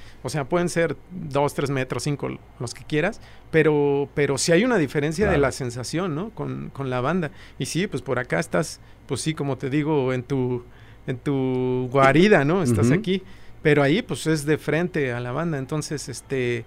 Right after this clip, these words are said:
Speaker 1: creo que fue algo que fue pasando como debía ser, que es poco a poco. No era como mi plan inicial, pero dije, "No vamos a andar cambie y cambie de vocal", ¿no? O sea, pues, si este proyecto estás al frente,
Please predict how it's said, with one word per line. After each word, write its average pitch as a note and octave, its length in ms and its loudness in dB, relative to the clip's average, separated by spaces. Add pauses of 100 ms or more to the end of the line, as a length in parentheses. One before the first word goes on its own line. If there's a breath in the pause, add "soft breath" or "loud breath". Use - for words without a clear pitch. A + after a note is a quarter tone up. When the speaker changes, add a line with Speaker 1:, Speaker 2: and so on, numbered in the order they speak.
(260 soft breath)
Speaker 1:
creo A3 160 6
que C4+ 100 4
fue G3+ 380 6
algo F#3 280 6
que D#3+ 100 -6
fue E3+ 260 -2 (320)
pasando E3 640 0
como C3 240 -4
debía C#3+ 340 0
ser, E3 260 -6 (280 soft breath)
que D3+ 80 0
es C#3+ 120 -2
poco E3 320 -2
a C#3 80 0
poco. D#3+ 320 -4 (580)
No D#3+ 340 4
era F3+ 240 4
como C3+ 280 -2
mi C#3 200 2
plan D#3 340 0
inicial, D#3+ 480 -2 (460 soft breath)
pero C#3+ 180 0
dije, D#3+ 420 -2 (380)
"No E3+ 360 -4
vamos F#3 280 -4
a D3+ 40 -4
andar D3+ 360 -2 (440)
cambie D3 380 -2
y B2+ 40 -6
cambie D3 320 -4
de A#2+ 80 -4
vocal", C3+ 440 -8
¿no? G#3 120 -10 (520)
O B2 60 -12
sea, B2+ 240 -8 (100)
pues, B2 160 -6
si B2+ 220 -6
este C#3+ 200 -2
proyecto D#3+ 640 -4 (220 soft breath)
estás - 320 -6
al E3 100 0
frente, G3 460 0